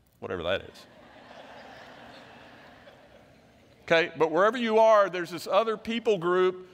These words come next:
somewhere away from you. And you know that they need to hear this message.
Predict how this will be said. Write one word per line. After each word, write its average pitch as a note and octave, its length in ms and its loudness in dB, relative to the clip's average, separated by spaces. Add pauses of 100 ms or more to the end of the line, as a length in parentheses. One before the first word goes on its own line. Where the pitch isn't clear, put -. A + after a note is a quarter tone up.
(240)
somewhere G#3+ 440 0
away G#3 340 2
from G3+ 240 -6
you. F3 340 0 (1700)
And F3 180 -2
you A3 160 -2
know A3+ 540 2
that F#3 200 -4
they G#3+ 180 0
need A3 200 -6
to F#3+ 100 -2
hear G#3+ 360 -8
this G3 300 -4
message. F#3+ 800 -4